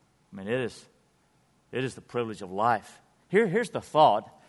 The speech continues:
You know, we got our two granddaughters right over there with Gail, and I, I love to be with them.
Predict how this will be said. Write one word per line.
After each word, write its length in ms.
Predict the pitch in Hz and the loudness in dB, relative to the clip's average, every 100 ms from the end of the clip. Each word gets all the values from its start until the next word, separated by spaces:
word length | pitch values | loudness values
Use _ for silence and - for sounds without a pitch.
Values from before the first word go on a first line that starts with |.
| - | -8
You 60 | 131 | 2
know, 320 | 131 131 135 | 2 2 -4
we 80 | 147 | -2
got 220 | 139 120 - | 0 0 -2
our 80 | 110 | -12
two 200 | - 123 | -8 -4
granddaughters 560 | 113 123 113 107 101 | 0 0 0 0 -2
right 100 | 120 | -4
over 140 | 113 104 | -4 -4
there 200 | 110 110 | -4 -6
with 240 | - - | -12 -6
Gail, 280 | 127 120 - - - _ - | 0 0 -2 -14 -20 _ -14
and 100 | 104 | 0
I, 80 | 127 | 2
I 260 | 127 120 127 | 2 -2 -4
love 280 | 123 127 104 | 0 0 -2
to 60 | |
be 180 | 104 120 | -10 -8
with 220 | 113 113 | -8 -8
them. 180 | 113 | -10